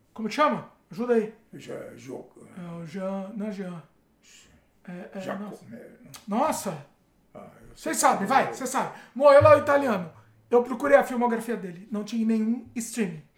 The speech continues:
Speaker 1: Sabe o que eu tinha que fazer? Vamos dar-lhe torrent. Dar-lhe torrent. E é isso. Tá, pessoal? É isso.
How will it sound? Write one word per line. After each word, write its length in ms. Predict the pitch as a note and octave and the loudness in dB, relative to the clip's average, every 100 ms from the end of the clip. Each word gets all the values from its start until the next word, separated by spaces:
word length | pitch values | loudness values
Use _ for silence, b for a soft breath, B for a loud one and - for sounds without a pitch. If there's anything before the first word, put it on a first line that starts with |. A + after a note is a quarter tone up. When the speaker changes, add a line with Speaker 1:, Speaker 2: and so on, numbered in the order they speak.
| B B | B B
Speaker 1:
Sabe 140 | D4+ | -4
o 20 | E4 | -4
que 40 | |
eu 40 | B3 | -4
tinha 100 | A3+ | -6
que 60 | |
fazer? 340 | - C4 E4 - - - _ _ | -4 0 0 -2 -14 -20 _ _
Vamos 480 | A3+ C#4 D#4+ B4 A#4+ - - | 6 8 8 2 -8 -14 4
dar-lhe 400 | B3 B3 D#4+ A4 | 8 8 8 4
torrent. 560 | - F#4+ G3 F3 - - _ _ _ | 4 2 2 -2 -12 -20 _ _ _
Dar-lhe 400 | F3 A3+ B3+ F4+ | -4 -2 0 -2
torrent. 540 | F#4+ A3+ D3+ D3+ - - b b b | -2 -4 -6 -14 -20 -20 b b b
E 80 | - | 0
é 80 | G#4 | 2
isso. 420 | D#4 A3+ - - _ _ _ _ _ | 0 -4 -10 -18 _ _ _ _ _
Tá, 160 | D4 | -4
pessoal? 400 | - A#3 - - - - | -2 -4 -6 -12 -18 -12
É 140 | C#4+ D4+ | -6 -4
isso. 340 | B3+ - - | -4 -10 -16